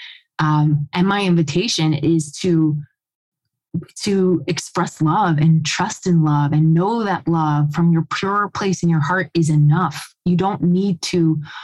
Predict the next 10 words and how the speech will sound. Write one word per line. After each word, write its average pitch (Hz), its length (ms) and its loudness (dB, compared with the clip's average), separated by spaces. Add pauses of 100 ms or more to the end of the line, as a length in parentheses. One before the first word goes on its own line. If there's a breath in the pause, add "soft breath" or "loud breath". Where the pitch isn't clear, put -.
(200 loud breath)
um, 151 580 2 (480)
go 208 220 0
for 226 180 -4
the 165 140 0
cheap, 180 420 -2 (540 loud breath)
easy, 180 760 0 (280 loud breath)
attention-seeking, 160 1500 0 (160)
um, 151 560 2 (100)
expressions. 151 960 -2 (260)
Yeah. 165 320 2